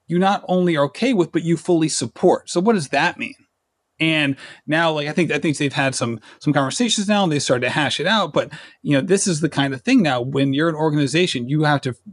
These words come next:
you have to, you know, be kind of on the right side of history here in terms of you, if you're gonna call your shot, you better stick to it. And at the same time, if you're a sponsor, we're gonna start seeing this now, is that, like,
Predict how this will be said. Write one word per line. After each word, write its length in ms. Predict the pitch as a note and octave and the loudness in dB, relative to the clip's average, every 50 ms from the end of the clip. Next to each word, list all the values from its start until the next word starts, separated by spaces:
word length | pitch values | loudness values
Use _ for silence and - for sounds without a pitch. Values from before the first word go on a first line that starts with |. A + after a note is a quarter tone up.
| - - | -6 2
you 100 | E3+ E3+ | 4 4
have 80 | E3+ D#3+ | 4 4
to, 160 | - C3+ B2+ - _ | 0 -8 -8 -8 _
you 120 | - D3 B2+ | -2 -2 -2
know, 160 | A2 A2 A2+ _ _ _ _ _ _ _ _ - | -2 -4 -12 _ _ _ _ _ _ _ _ -4
be 460 | D#3+ E3+ F3+ F3 F3 E3+ D3 C#3+ _ _ _ _ _ _ _ _ _ _ _ | -2 0 0 0 0 0 -2 -6 _ _ _ _ _ _ _ _ _ _ _
kind 140 | - - D#3+ | -2 -2 0
of 40 | D3+ | 2
on 120 | D#3 D#3 | 2 2
the 80 | D3 C#3 | 2 2
right 180 | D3 E3 E3+ - | 2 0 0 0
side 180 | - E3 D#3 | 0 0 -2
of 80 | C#3+ - | 0 -2
history 320 | - E3+ - - G#3 G3 | -4 -4 -2 -2 -2 -2
here 220 | F3+ - A3 A3 G#3 | -2 0 0 2 2
in 60 | F3+ | 2
terms 180 | - D3+ C#3 C#3+ | 0 0 -2 -2
of 80 | B2+ | -4
you, 180 | A#2 C3+ E3 F3 | -4 -4 -4 -4
if 100 | - - | 0 0
you're 80 | G3 G3 | 2 2
gonna 160 | G3 E3+ D3 | 2 0 -2
call 260 | - - F#3 F3+ F3 | -2 0 0 2 2
your 140 | E3+ E3+ D3+ | 0 -2 -4
shot, 380 | - - G#3+ G#3+ G3+ F3 C3+ | -6 -2 0 0 0 0 -2
you 100 | C#3+ D3 | -6 -2
better 200 | D#3 F#3 D3+ C3+ | 0 0 0 0
stick 300 | - - - A#3 C4 - | -4 -2 -2 -2 -2 -2
to 180 | - - D#3+ D3+ | 0 0 0 0
it. 120 | D3+ - - - - - | 0 -4 -8 -16 -14 -4
And 80 | - F#3 | -2 -2
at 40 | F3 | 0
the 20 | |
same 260 | - - G#3 G3 F#3+ | 0 0 0 0 0
time, 380 | E3 - A3 C4 B3 G#3+ G3+ G3+ _ _ _ _ _ _ _ _ _ _ _ _ _ _ - - | 0 0 0 2 2 0 0 -4 _ _ _ _ _ _ _ _ _ _ _ _ _ _ -6 -6
if 160 | C#3 - - | -4 0 2
you're 140 | F3+ G#3 G#3+ | 2 2 2
a 40 | G3 | 0
sponsor, 720 | - - - E3+ G#3+ C4 C#4 - - A2+ B2 F#3+ A3 _ _ _ _ _ _ _ _ _ _ _ _ _ - | -4 -4 -2 0 0 0 0 -2 -4 -4 -4 -6 -10 _ _ _ _ _ _ _ _ _ _ _ _ _ -6
we're 140 | D3 E3+ | -4 -2
gonna 120 | F#3+ G#3+ G3 | 0 0 0
start 220 | - G#3+ F#3+ D#3+ | 0 0 0 0
seeing 260 | - - G#3+ G3 F#3+ | 0 0 0 0 2
this 220 | F3 F3+ E3+ - - | 2 0 0 0 0
now, 400 | - F#3+ A3 F#3 C3 - - _ _ _ - | 0 0 0 0 -2 -6 -10 _ _ _ -2
is 120 | D#3+ C#3+ | -2 2
that, 200 | D#3+ D#3+ D3 - | 2 2 2 2
like, 200 | D3+ C#3+ C3+ B2+ | -2 -2 -2 -2